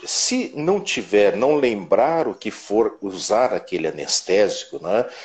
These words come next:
a primeira coisa que se indicaria seria utilizar a lidocaína dois por cento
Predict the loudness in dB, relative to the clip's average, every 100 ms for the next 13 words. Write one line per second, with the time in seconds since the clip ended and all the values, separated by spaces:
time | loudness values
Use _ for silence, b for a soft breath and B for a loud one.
0 | B -4 -2 -4 -2 0 0 0 2 4
1 | 2 -2 -6 -6 -4 -6 -8 -12 -10 -6
2 | -6 -2 0 2 2 2 2 0 0 2
3 | 4 4 4 -6 -4 -4 -2 -2 0 4
4 | 4 2 -2 0 0 2 2 2 2 0
5 | 2 2 0 -2 -6 -4 -2 -2 -2 -6